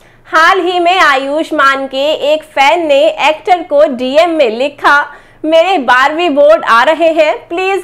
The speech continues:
कुछ cheating tips दे दीजिए।" आयुष्मान ने भी इस message का बड़े मजेदार जवाब दिया। उन्होंने message का screenshot अपनी Instagram story पर share किया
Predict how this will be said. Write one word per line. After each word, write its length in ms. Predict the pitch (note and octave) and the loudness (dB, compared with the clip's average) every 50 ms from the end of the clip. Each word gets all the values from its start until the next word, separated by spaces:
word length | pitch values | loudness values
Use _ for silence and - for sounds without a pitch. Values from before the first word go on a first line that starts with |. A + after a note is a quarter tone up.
| - - | -6 -4
कुछ 200 | F4+ F#4 E4+ F4 - | -4 -4 -4 -4 -6
cheating 420 | D#4+ D4+ C4+ - D#4+ E4+ F4 D#4+ | -6 -4 -4 -4 -2 -2 -2 -2
tips 280 | - D4+ D#4+ A4+ G4+ - F#3+ | -2 -2 -4 -4 -4 -4 -2
दे 160 | A3+ A#3 A#3 | 0 0 0
दीजिए।" 640 | G#3 A#3 A#3 G#3+ G#3 C4 C#4+ C#4 A#3+ G3+ - - - _ _ - - - - - - | 0 -4 -6 -8 -6 -4 -2 -2 -2 -4 -6 -12 -20 _ _ -20 -20 -20 -10 -4 -2
आयुष्मान 580 | C4+ D4 D#4+ F4+ G4 F#4+ F4+ F#4 F#4 F#4+ F#4 | 0 0 0 0 -2 -4 -2 0 0 0 0
ने 120 | F4+ F#4 F4+ | 0 -2 -2
भी 140 | D#4+ F4 | -2 -2
इस 200 | F4 F4+ F4+ F4 | -2 -2 -2 -4
message 420 | E4 C#4+ B3+ C4 C4+ C#4+ D4 D4 C#4+ | -4 -4 -4 -2 -2 -2 -2 -4 -2
का 280 | - C#4+ C4 C4+ D4 | 0 0 2 2 2
बड़े 320 | D4 A#3+ C4 C4 C4 C#4 C#4+ | 2 2 0 2 2 2 0
मजेदार 680 | C#4 C4 A#3+ G#3+ A3 A3+ G#3+ G3 A3+ A3 A#3+ C#4 D4 | 0 0 -2 -2 -2 -2 -2 0 2 2 2 2 2
जवाब 320 | C#4+ E4 D#4+ D#4+ D#4 D#4+ | 2 2 4 4 4 2
दिया। 400 | C#4+ C#4 - D4+ D4+ D4 D4+ F4 - - - - | 0 -2 -2 0 2 2 2 0 -2 -6 -12 -4
उन्होंने 400 | - D4 D#4+ D4+ F4+ F4+ F4+ F#4+ | -2 -2 0 0 0 0 0 0
message 440 | F#4 D#4+ D4 C4+ C#4 D#4 D4+ D4 D4 | -2 -2 -2 -2 -2 -2 -2 -2 -2
का 220 | - D#4 D#4 D#4 D#4 | 0 0 2 2 0
screenshot 720 | D#4 - D4+ C#4 C#4 C#4 C#4+ C#4 - D#4+ D4+ D4+ D4+ D4 | -2 -4 -6 -6 -4 -6 -6 -2 0 0 2 2 0 0
अपनी 360 | D4+ D4 D4+ D4+ D4+ D4+ D#4 | -2 -4 -4 -4 -2 -2 -2
Instagram 540 | D#4 D4+ - D4+ C4+ B3+ C4 C4 C4 C#4 C#4 | -2 -2 -2 -2 0 0 0 0 2 0 0
story 440 | C4+ C4+ - - B3 A#3 A#3 B3+ C#4+ | -2 -2 -2 -2 -2 0 0 -2 -2
पर 420 | C#4 - C#4 C4 C4+ C#4+ D#4+ E4 | -2 0 2 2 2 0 -2 -8
share 400 | - - C#4 B3 B3 C4 D4 D#4 | -8 -6 -4 0 2 2 2 2
किया 400 | D#4 - E4 D#4 D4+ D4 D#4+ E4+ | 0 0 0 0 2 2 0 0